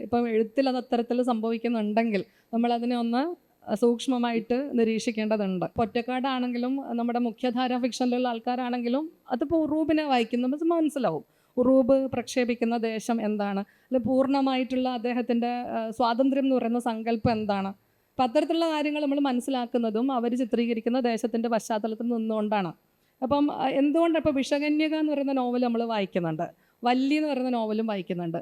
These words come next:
എങ്ങനെയാണ് വയനാട് ഈ രണ്ട്, ആ, എഴുത്തുകളിലും രേഖപ്പെടുന്നത്? വല്ലി ഇറങ്ങിയ കാലത്ത് അത് ആദ്യമായിട്ട് പരിചയപ്പെടുത്താനുള്ള ഒരു അവസരം കിട്ടിയ ഒരാളും കൂടിയാണ് ഞാൻ. അപ്പം അതുകൊണ്ട് എനിക്കതിൽ വളരെ സന്തോഷമുണ്ട്. പിന്നെ വല്ലി പോയൊരു പോക്ക് നമ്മൾ കണ്ടതാണ്,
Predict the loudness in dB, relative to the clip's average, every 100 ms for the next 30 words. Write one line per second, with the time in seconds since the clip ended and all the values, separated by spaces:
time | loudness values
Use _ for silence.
0 | -2 0 2 0 -2 -2 -2 -2 -2 0
1 | 0 0 -2 -2 0 0 0 0 0 0
2 | -4 -12 -6 -4 0 -2 0 -2 0 0
3 | 0 0 -2 -2 -2 -2 -2 -2 -2 -2
4 | 0 0 0 -2 -2 -4 -4 -4 -4 -4
5 | -2 -2 -2 -6 -8 _ _ -2 -2 2
6 | 0 2 0 2 0 2 0 0 0 0
7 | -2 -2 -2 0 0 2 0 0 0 2
8 | 0 -2 -4 -10 -4 0 2 2 2 2
9 | 0 -2 -8 _ -8 2 2 2 0 0
10 | 0 4 4 4 2 0 0 0 0 0
11 | 2 2 2 2 0 2 0 0 0 -2
12 | -2 -2 -2 -2 -4